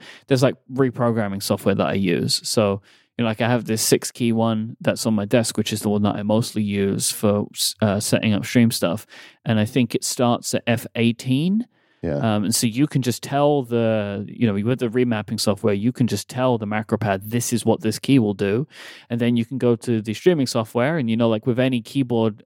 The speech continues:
Speaker 1: uh, shortcut remapping, it's like, "What key do you want to activate this?" And I just hit that and it's like, "Oh, we recognize that as F eighteen.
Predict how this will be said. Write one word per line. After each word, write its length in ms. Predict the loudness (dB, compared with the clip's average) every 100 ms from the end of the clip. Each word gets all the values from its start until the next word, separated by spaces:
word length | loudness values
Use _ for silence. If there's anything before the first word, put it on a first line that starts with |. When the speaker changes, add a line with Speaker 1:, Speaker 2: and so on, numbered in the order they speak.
| -2
Speaker 1:
uh, 220 | 0 0
shortcut 460 | 2 0 2 -2
remapping, 640 | 0 0 2 0 -2 -4 -6 -8 -10 -2
it's 140 | 2
like, 140 | 2
"What 220 | 2 0 0
key 220 | -2 0
do 80 | 0
you 120 | 2
want 160 | 0
to 100 | -2
activate 400 | -4 -4 -2 -2
this?" 260 | -2 -2 -2
And 100 | 0
I 60 | 0
just 220 | 0 -2
hit 200 | -2 -2
that 240 | 0 -2 -2
and 120 | -6
it's 160 | -4 -2
like, 140 | -2
"Oh, 160 | 2 2
we 180 | 2 0
recognize 580 | -2 -6 -2 0 0 2
that 220 | 0 0
as 120 | 2
F 200 | 0 0
eighteen. 540 | -2 -2 0 2 2